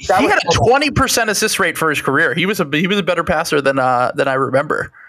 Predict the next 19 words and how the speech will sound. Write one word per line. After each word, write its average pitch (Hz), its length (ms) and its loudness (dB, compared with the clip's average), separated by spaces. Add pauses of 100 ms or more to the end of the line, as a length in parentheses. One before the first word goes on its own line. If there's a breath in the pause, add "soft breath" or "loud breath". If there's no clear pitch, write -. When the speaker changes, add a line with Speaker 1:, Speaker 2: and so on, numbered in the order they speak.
(140)
Speaker 1:
No, 190 340 2
yeah. 190 300 0
So 165 320 0
Jamal 156 340 0
Crawford, 160 400 2
absolutely. 156 640 0
And, 156 180 -2
um, 143 380 0 (760)
I 180 100 -2
do 180 180 2
wanna, 165 280 2
my 147 140 0
favorite 214 540 2
Jamal 165 300 2
Crawford 151 520 2
tidbit 135 420 0 (520 soft breath)
is 151 300 0
Kawhi 196 380 2
Leonard. 139 440 0